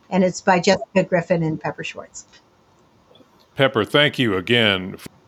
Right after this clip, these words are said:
Speaker 2: And listeners, we certainly hope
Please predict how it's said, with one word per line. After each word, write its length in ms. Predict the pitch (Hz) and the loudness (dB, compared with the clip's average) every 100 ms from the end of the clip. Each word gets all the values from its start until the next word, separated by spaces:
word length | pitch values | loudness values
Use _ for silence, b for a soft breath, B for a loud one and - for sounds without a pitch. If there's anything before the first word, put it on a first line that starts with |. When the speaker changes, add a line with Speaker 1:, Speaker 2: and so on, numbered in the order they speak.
| _ 208 | _ -6
Speaker 2:
And 240 | 104 95 | -4 -4
listeners, 640 | 95 156 - 107 90 92 - | -2 -2 -2 -4 -4 -6 -4
we 240 | 120 113 | -2 0
certainly 480 | - 147 156 117 95 | 0 -2 -2 -2 0
hope 340 | 107 117 - | 2 0 -2